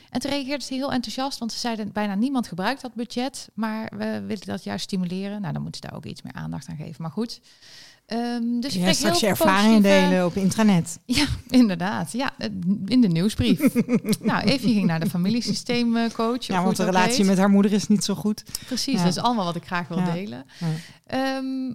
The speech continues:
Speaker 1: maar dat vond ik heel fijn, dus dat kan ik nou daarvan doen. Dat scheelt toch een slok
Speaker 2: Ja,
Speaker 1: op
Speaker 2: wat
Speaker 1: een
Speaker 2: goed,
Speaker 1: borrel.
Speaker 2: een goede, goede tip.
Speaker 1: Goeie tip. En
Speaker 2: Ja.
Speaker 1: wat ik meteen heel interessant vond, want ik ga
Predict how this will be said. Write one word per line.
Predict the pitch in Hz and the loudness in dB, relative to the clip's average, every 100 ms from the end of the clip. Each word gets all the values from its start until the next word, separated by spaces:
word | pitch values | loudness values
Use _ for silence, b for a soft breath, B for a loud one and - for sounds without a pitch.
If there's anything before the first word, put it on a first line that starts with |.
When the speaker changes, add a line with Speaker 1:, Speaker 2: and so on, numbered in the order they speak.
| - | -6
Speaker 1:
maar | 254 | -6
dat | 285 277 | -6 -8
vond | 254 | -6
ik | 202 | -4
heel | 175 | -4
fijn, | 160 180 208 320 349 | -4 -4 -4 -6 -10
dus | 302 | -12
dat | - 240 - | -10 -10 -6
kan | 220 | -6
ik | 196 | -4
nou | 170 | -4
daarvan | 165 196 214 240 | -4 -8 -8 -8
doen. | 226 269 | -8 -10
Dat | 254 | -12
scheelt | - 196 - | -10 -10 -8
toch | 165 | -8
een | 190 | -2
slok | 196 | 4
Speaker 2:
Ja, | 214 | 6
Speaker 1:
op | 196 | 6
Speaker 2:
wat | 233 | 4
Speaker 1:
een | |
Speaker 2:
goed, | 226 | 4
Speaker 1:
borrel. | 226 262 | 4 2
Speaker 2:
een | 330 | 2
goede, | 254 220 220 | 4 4 4
goede | 208 233 196 | 2 2 2
tip. | - 247 - - B B B | 2 -2 -2 -20 B B B
Speaker 1:
Goeie | - 294 226 | 0 0 2
tip. | 285 349 - | -2 -6 -6
En | - 208 | -2 0
Speaker 2:
Ja. | 220 196 208 | 0 0 0
Speaker 1:
wat | 233 | 0
ik | 233 | 2
meteen | 226 269 277 | 0 0 2
heel | 247 | 2
interessant | 220 - - 240 | 2 -2 0 -2
vond, | 247 240 | 0 -4
want | 214 | -2
ik | |
ga | 214 | -4